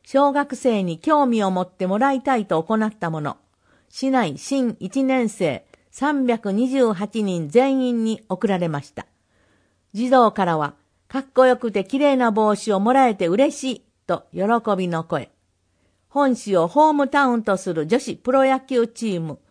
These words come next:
ディオーネは、開幕から六連勝で首位を快走中です。優勝へ期待が高まります。母の日プレゼントを実施。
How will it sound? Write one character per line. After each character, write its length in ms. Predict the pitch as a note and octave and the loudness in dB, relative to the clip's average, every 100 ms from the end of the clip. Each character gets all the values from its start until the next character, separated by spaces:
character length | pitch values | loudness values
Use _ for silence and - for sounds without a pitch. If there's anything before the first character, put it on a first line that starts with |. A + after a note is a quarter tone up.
| - | -8
デ 120 | F#3+ | 0
ィ 100 | B3+ | 4
オ 120 | B3+ | 4
ー 20 | |
ネ 120 | G3+ D#3 | 2 -2
は、 200 | C#3 - _ _ _ | -4 -10 _ _ _
開 260 | - C4+ C4+ | -4 -2 0
幕 260 | B3+ B3+ A#3 | 0 -2 -6
か 140 | A3 | -2
ら 140 | G3+ | -2
六 260 | F#3 A3 C#4 | 0 -2 0
連 220 | C4+ C#4 | 0 0
勝 300 | A#3+ A3+ F3+ | 0 2 2
で 240 | D3+ C#3+ - _ - | 0 -4 -8 _ -12
首 280 | - C#4 A#3+ | -4 -2 0
位 60 | |
を 200 | F3 C#3+ - | -2 -4 -6
快 220 | A#3 C4 | -2 -2
走 280 | A#3+ B3+ A3+ | 2 2 2
中 240 | - G#3 | -2 -2
で 140 | F3+ E3 | 0 -2
す。 240 | - - _ _ _ _ | -6 -20 _ _ _ _
優 200 | A3 C4+ | -4 -2
勝 340 | C#4 C#4+ C4+ B3+ | 0 2 2 2
へ 200 | A#3 - _ | 0 -8 _
期 120 | G#3 | -2
待 260 | B3+ B3 | 0 2
が 140 | A#3 A3+ | 0 -4
高 260 | G#3+ G#3 | -4 -2
ま 100 | G3 | -2
り 140 | F#3 E3 | -2 -4
ま 140 | D3+ | -6
す。 240 | D3+ - _ _ _ _ _ _ _ _ _ | -10 -18 _ _ _ _ _ _ _ _ _
母 320 | - A#3+ C4+ A#3+ | -6 -4 -2 -2
の 100 | G3+ | -2
日 180 | F#3 | -4
プ 140 | E3 A3+ | -4 2
レ 160 | B3 | 4
ゼ 160 | A#3 A#3 | 4 0
ン 80 | F#3+ | -2
ト 160 | F3 | 0
を 100 | D3+ | 0
実 160 | C#3+ C#3 | 0 -4
施。 360 | - - G#2 | -10 -14 -18